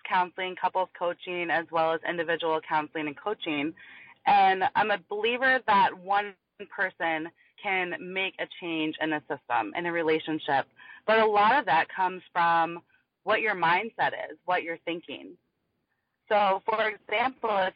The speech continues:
you go, uh, you know, if you wake up in the morning and you're kinda like, "My husband's a jerk.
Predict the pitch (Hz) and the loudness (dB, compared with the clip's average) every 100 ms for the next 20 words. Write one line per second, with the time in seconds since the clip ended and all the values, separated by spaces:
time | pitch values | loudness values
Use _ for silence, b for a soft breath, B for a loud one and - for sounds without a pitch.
0 | - 185 190 196 _ - - _ _ _ | -10 -14 -14 -14 _ -20 -20 _ _ _
1 | _ 185 196 202 202 - 175 170 156 - | _ -6 -4 -4 -6 -2 0 0 -2 -8
2 | 208 202 196 220 208 208 254 247 185 180 | -6 -4 -4 -2 -2 -2 -4 -4 -6 -2
3 | 180 170 170 170 - 196 202 202 180 170 | -2 -2 -2 -2 -4 -4 -4 -6 -8 -6
4 | 190 185 - 247 - - - - | -8 -8 -8 -8 -8 -8 -8 -8